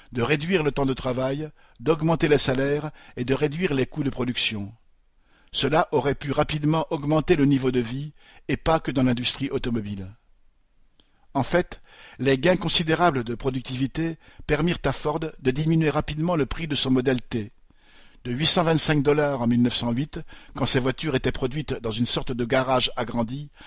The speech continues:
à quatre cent quarante dollars en mille neuf cent quatorze, à la conception de la chaîne d'assemblage à Highland Park,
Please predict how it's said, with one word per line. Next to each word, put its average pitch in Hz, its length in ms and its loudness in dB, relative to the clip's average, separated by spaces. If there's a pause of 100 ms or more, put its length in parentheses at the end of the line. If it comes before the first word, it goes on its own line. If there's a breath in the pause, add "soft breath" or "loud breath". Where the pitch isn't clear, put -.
(220 loud breath)
à 117 120 -2
quatre - 300 4
cent 160 220 0
quarante 147 360 0
dollars 139 420 2
en 123 40 2
mille 131 140 6
neuf 131 120 2
cent 131 120 0
quatorze, 135 560 -6 (340 loud breath)
à 127 80 -2
la 131 80 2
conception 151 540 0
de 135 60 2
la 120 100 2
chaîne 143 220 4
d'assemblage 131 640 0 (240 soft breath)
à 117 180 -2
Highland 123 260 0
Park, - 460 -10